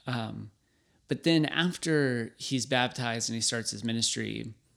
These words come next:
he starts referring to himself as the Son of Man or the Son of God. Um, the C E B translates this phrase, "the human one."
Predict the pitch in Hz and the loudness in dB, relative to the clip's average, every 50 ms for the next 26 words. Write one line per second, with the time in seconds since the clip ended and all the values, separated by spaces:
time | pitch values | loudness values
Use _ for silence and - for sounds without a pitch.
0 | _ _ _ _ _ _ _ _ - - 147 143 - 160 160 156 - - - - | _ _ _ _ _ _ _ _ -4 0 2 4 6 6 6 4 4 4 4 4
1 | - - - - 139 135 131 - 151 151 147 143 139 - 135 123 123 120 - 127 | 2 0 -2 -4 -4 -2 2 4 4 6 6 4 4 2 0 0 0 2 2 0
2 | 120 117 - 123 113 110 110 107 107 107 - - - 127 120 - 143 143 135 127 | 0 0 0 0 2 2 0 0 -2 -4 -4 -4 0 2 4 4 4 4 4 4
3 | 127 120 117 110 101 98 101 101 110 110 - - 127 123 110 98 - 113 104 104 | 4 4 4 2 0 -4 -8 -8 -2 0 0 0 0 -2 -4 -4 -2 -2 -2 -2
4 | 104 98 98 113 - _ - - - - _ _ _ - 107 107 101 98 - - | -2 -4 -6 -10 -16 _ -20 -20 -20 -20 _ _ _ -14 -12 -12 -12 -12 -12 -14
5 | - - 117 123 127 _ _ _ _ - 131 - - 135 123 117 127 120 113 120 | -14 -14 -16 -16 -18 _ _ _ _ 0 0 4 4 4 6 6 4 4 4 4
6 | 117 - - 131 117 117 113 110 - 117 110 110 107 - - - - - - - | 2 2 0 0 0 0 0 0 0 0 0 -2 0 0 0 0 0 -2 -4 -4
7 | 120 123 - - - 127 117 110 110 107 104 - 110 - - - 143 139 127 113 | -2 -2 -2 0 2 2 2 2 2 0 -2 -2 -2 -4 0 2 4 4 4 2
8 | 104 104 98 - - - 95 98 104 117 | 0 -4 -6 -8 -10 -12 -12 -12 -14 -14